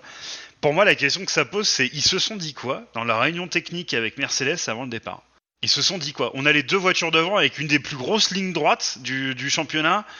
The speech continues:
avant le premier virage. Ils se sont dit quoi ? Franchement, ils ont fait quoi ? Il se, il y a pas un connard qui a dit, « Non, mais il faut mettre deux bagnoles en travers et comme ça, c'est plié.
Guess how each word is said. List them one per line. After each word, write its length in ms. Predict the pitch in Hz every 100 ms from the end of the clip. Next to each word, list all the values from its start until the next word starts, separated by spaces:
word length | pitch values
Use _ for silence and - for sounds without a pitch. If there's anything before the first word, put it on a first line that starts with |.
| - -
avant 180 | 123 143
le 60 |
premier 260 | 160 160 147
virage. 380 | 139 127 107 - 113
Ils 140 | 123
se 140 | - 127
sont 160 | 185
dit 180 | 185 185
quoi ? 260 | 185 143 - _
Franchement, 420 | - 147 - 151 _ _ _ _
ils 100 | 113
ont 40 | 123
fait 140 | 151
quoi ? 200 | 147 139 - - _ _
Il 100 | 127
se, 140 | - 165
il 140 | 147
y 80 | 143
a 60 |
pas 200 | 143 180 165
un 80 | 143
connard 420 | 156 156 208 208
qui 120 | 165
a 40 |
dit, « 200 | 143 180 190
Non, 160 | 156
mais 140 | 147 123
il 80 |
faut 160 | 117 139
mettre 220 | 135 135 113
deux 100 | 156
bagnoles 360 | 160 160 170
en 80 | 131
travers 560 | - 135 139 180 185 135
et 240 | 117 113
comme 140 | 120 117
ça, 140 | 151
c'est 180 | - 117
plié. 500 | - 123 135 175